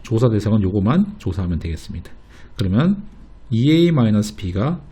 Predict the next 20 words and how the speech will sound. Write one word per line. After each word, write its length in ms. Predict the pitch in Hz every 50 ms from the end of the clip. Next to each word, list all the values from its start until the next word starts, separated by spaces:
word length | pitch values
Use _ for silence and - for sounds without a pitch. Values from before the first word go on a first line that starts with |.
| - -
이일 340 | 95 95 92 87 78 -
때 280 | - 113 104 76 73 82 - - - - - - - - - - - -
이 220 | 98 98 107 120 135
에이 280 | 143 147 151 156 151
더하기 400 | 135 123 104 98 98 101 98 -
B가 440 | - - 87 85 92 120 147 185 185 - - - - -
삼십이라면 1200 | - - - - 160 151 - 127 113 98 90 87 80 80 87 98 95 82 80 101 139 185 202 - - - - -
두 120 | - - 107
개를 120 | 107 98
더하는 300 | - 98 90 92 92 92
순간 580 | 87 117 117 104 87 80 101 139 175 208 196 - - - - - -
사 340 | - - - - 107 110
에이는 320 | 113 113 113 113 110 98 101
삼십이가 540 | - 135 143 139 127 98 85 87 98 107 95
돼서 440 | 92 85 82 - 98 127 175 202 - - - - - - - - - - -
A는 260 | 92 85 87 87 87 -
팔이 220 | - - 143 139
됩니다. 340 | 120 95 78 76 80 78 - - - - - - - - - - - - - - - - - - - - - - - - - - - - -
자, 140 | - 104 98
그리고 540 | 101 110 104 95 90 104 151 185 214 226